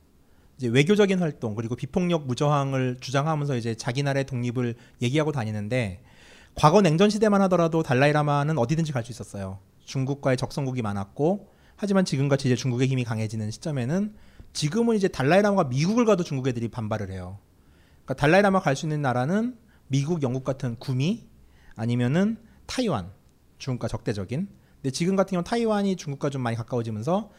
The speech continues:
달라이라마 방문이 힘들고요. 한국 같은 경우는 김대중 정부 시절에 달라이라마 방한준비위원회가 성-, 성립이 돼가지고서 방한을 추진했는데,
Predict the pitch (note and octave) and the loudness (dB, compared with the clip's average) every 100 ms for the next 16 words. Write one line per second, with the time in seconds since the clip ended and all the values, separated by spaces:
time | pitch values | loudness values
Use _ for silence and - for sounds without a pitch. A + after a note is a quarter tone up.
0 | - - A#2+ C3 B2+ A#2+ G#2 G#2+ D3+ B2+ | -10 -2 0 2 0 -2 -4 -6 -6 -6
1 | G2+ F2+ F#2+ _ - - - - C#4+ C#4+ | -8 -12 -14 _ -20 -20 -20 -4 -2 2
2 | C#4 A#3+ G#3+ F#3 F#3 G#3 G#3 G3+ - - | 0 0 0 0 0 0 0 -2 -6 -4
3 | D3+ F#3+ G3+ G3 F3 D#3+ D3 C#3 C#3 F3+ | 4 6 6 2 -2 -4 -6 -4 -2 -2
4 | D#3 B2 C3+ C3 B2+ B2+ A2+ B2 A#2+ A#2+ | -2 0 2 0 -2 -4 -4 -4 -6 -6
5 | A2 G#2+ G#2 G2+ G#2 E3+ - - - - | -6 -6 -6 -6 -6 -10 -14 -20 -20 -8
6 | G#3+ F#3+ C#3+ A2 G#2 G2+ D3 B2 F2 - | -4 -2 -2 -4 -6 -4 -2 -2 -6 -18
7 | - - - B2 D3+ D#3 - F#3+ E3 A#2 | -20 -20 -4 0 2 0 -4 -6 -4 -4
8 | A#2 C#3+ F2+ | -4 -4 -6